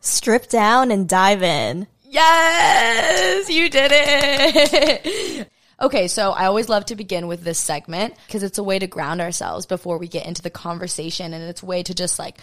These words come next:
Speaker 2: start our vulnerability off right away. It's called Owning Your Shit. Own Your Shit. This segment, yeah, basically is what it sounds like. We just own our shit. So I'm gonna give both of us a question. Own your shit, Kim. Why do you do what you do?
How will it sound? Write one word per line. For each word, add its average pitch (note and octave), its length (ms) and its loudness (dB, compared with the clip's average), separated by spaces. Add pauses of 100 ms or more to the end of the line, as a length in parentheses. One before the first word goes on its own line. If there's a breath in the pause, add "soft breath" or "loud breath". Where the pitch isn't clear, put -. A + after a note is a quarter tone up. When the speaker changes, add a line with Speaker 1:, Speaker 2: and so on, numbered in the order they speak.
Speaker 2:
start F#3+ 320 0
our E3 360 0
vulnerability D#3+ 760 -6 (100)
off C3+ 240 -4
right D3+ 140 -4
away. D3 300 -4
It's - 120 -8
called E3+ 360 -2
Owning E3 280 -6
Your D3+ 120 -8
Shit. C4 400 0 (180)
Own E3+ 260 -2
Your D3+ 180 -6
Shit. - 420 -4
This F#3+ 120 -4
segment, B3 600 -2 (160)
yeah, B3+ 340 -8 (240)
basically A#3+ 540 -8
is G#3 200 -4
what G#3+ 160 -8
it G#3+ 100 -12
sounds A#3+ 280 -8
like. - 220 -10
We G3 80 -12
just G#3 180 -6
own F#3 180 -4
our F#3+ 120 -4
shit. - 240 -2
So D#3 100 -2
I'm E3+ 80 -4
gonna G3+ 140 -4
give F#3+ 260 0 (320 soft breath)
both G3 160 0
of F#3+ 80 -10
us F#3 140 0
a - 40 -4
question. F3 600 -4 (160)
Own A3+ 320 4
your G3 160 -2
shit, - 300 -6
Kim. F3+ 360 -10 (360)
Why F3+ 300 4
do B3+ 80 0
you C#4+ 120 0
do F3+ 160 -2
what E3 140 -4
you D#3+ 120 -4
do? - 440 -8